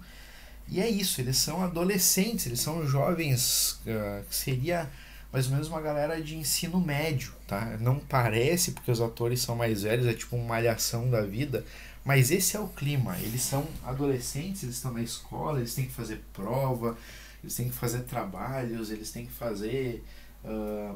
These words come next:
projetos fora da escola, tipo de preservação do meio ambiente, e eles aproveitam, ah, isso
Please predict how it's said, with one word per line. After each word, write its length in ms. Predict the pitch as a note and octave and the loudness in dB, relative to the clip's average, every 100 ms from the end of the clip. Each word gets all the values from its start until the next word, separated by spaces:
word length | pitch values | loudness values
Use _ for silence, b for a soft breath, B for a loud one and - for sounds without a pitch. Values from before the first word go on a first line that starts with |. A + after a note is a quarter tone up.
| - | -10
projetos 800 | B2 B2+ G2+ G2+ A2 B2+ B2 - | -4 -2 -2 -2 -4 -4 -8 -10
fora 320 | - A2+ A#2+ | -6 -6 -4
da 80 | A#2+ | -6
escola, 680 | A2+ - - G2 C3 A#2 G#2+ | -6 -10 -10 -6 -4 -4 -6
tipo 200 | - A2 | -8 -12
de 60 | |
preservação 640 | G#2+ A#2+ A2+ A#2 A2+ A#2+ A#2 | -8 -6 -4 -4 -4 -6 -8
do 60 | |
meio 180 | A#2+ A#2+ | -6 -6
ambiente, 500 | D#3 D3 C#3+ F3 - B B B B | -4 -4 -4 -6 -10 B B B B
e 100 | D#3+ | -4
eles 200 | D#3 E3+ | -4 -2
aproveitam, 800 | G#3 - A#3 F3 D3 F#3 - A3+ B3+ - - | -6 -4 -2 0 0 0 -4 -8 -8 -14 -8
ah, 180 | B2 A2+ | -6 -4
isso 380 | B2 C3+ - | -4 -4 -4